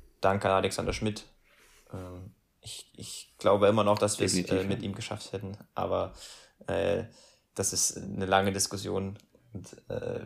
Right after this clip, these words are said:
Speaker 1: jetzt kann man, jetzt ist es so en-, entschieden worden und das kann ich auch insgesamt im Gesamtpaket, äh, den Gedankengang kann ich da nachvollziehen und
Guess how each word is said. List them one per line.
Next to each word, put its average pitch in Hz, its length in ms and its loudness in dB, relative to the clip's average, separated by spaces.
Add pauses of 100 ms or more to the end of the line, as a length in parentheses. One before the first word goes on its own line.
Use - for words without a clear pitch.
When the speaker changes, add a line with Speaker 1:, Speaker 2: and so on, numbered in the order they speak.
(280)
Speaker 1:
jetzt 101 220 0
kann 104 160 6
man, 98 100 6
jetzt 98 140 2
ist 107 160 2
es 104 140 -2
so 98 220 -2 (260)
en-, - 240 -6
entschieden 113 480 0
worden 110 280 4
und 95 80 -2
das - 320 -6 (200)
kann 101 160 -4
ich 98 140 0
auch 95 100 2
insgesamt 95 540 -6
im - 80 -12
Gesamtpaket, - 720 -4 (460)
äh, 92 240 -6
den 92 160 -6
Gedankengang 95 440 0
kann 92 140 -6
ich 92 100 -10
da - 200 -6
nachvollziehen 101 680 -4 (140)
und - 300 -16